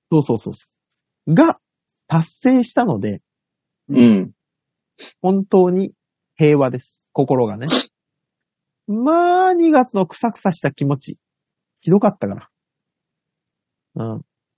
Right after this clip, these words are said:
Speaker 2: じゃあ、その、晴れ晴れした気持ちで、何か一つ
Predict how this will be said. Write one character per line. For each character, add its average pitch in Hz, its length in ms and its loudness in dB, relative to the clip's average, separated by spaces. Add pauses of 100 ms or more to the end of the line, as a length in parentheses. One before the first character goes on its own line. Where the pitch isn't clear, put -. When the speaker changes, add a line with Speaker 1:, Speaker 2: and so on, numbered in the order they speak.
(400)
Speaker 2:
じ 113 120 0
ゃ 110 40 2
あ、 101 40 -2
そ 113 100 0
の、 110 240 4
晴 139 220 4
れ 156 60 6
晴 160 140 6
れ 135 100 4
し - 100 -10
た 113 220 4
気 - 120 -2
持 117 160 4
ち 117 140 -2
で、 107 320 0 (920)
何 143 200 0
か 113 140 0
一 - 220 -2
つ 110 320 -2